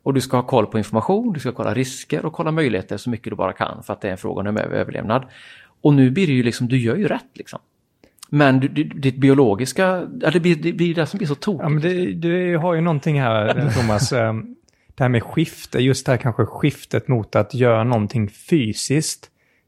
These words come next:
Speaker 2: till att istället, jag menar, om vi, om vi tar till exempel under, eh,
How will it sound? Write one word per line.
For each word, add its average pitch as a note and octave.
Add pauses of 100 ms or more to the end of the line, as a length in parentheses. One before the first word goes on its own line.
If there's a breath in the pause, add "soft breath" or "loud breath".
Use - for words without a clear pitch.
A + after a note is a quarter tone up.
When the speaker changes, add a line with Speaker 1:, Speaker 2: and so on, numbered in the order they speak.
(160)
Speaker 2:
till C3
att A2+
istället, B2 (360)
jag D3
menar, C3
om C#3
vi, C#3
om C#3
vi C3+
tar A#2 (640 soft breath)
till -
exempel A#2
under, A2+ (1120)
eh, A#2